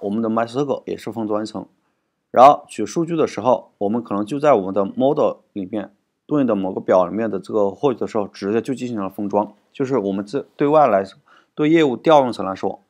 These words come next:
我们可能就直接调用 model 层的某个方法，但是里面已经封装好了。有的话就是先从缓存里面获取数据，获取不到，再从D B里面获取，从D B里面获取完之后，立马就塞入缓存，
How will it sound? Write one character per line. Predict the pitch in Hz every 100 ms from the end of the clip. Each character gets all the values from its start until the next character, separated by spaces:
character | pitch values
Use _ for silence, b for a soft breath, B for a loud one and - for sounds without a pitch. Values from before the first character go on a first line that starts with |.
| _ _ _ _
我 | 101
们 | 104 110
可 | - 98
能 | 104
就 | 127
直 | 98
接 | 101 101
调 | 135 123
用 | 110
model | 123 131 104
层 | 101
的 | 101
某 | 98
个 | 92
方 | - 113
法， | 113 - -
但 | 127
是 | 131
里 | 98
面 | 92 113
已 | 95
经 | 104
封 | 101 110
装 | 117
好 | 107 98
了。 | - _ _ _ _ _
有 | 104 87
的 | 92
话 | 123 - _ _ _
就 | - 131
是 | 117 - _ _ _ _ _
先 | - 131
从 | 117 104
缓 | 104 92
存 | 107
里 |
面 | 110
获 | 127 110
取 | 98
数 | 127
据， | 110 104 -
获 | 156 139
取 | 98
不 | 107
到， | 135 - -
再 | 123
从 | 101 101
D | 107
B | 101
里 |
面 | 104 107
获 | 110
取， | 104 - _ _
从 | 110 117
D | 143
B | 135
里 | 127
面 | 131
获 | 160 143
取 |
完 | 101 92
之 | 104
后， | 131
立 | - 156
马 | 131 90
就 | 113
塞 | - 107
入 |
缓 | 107 85
存， | -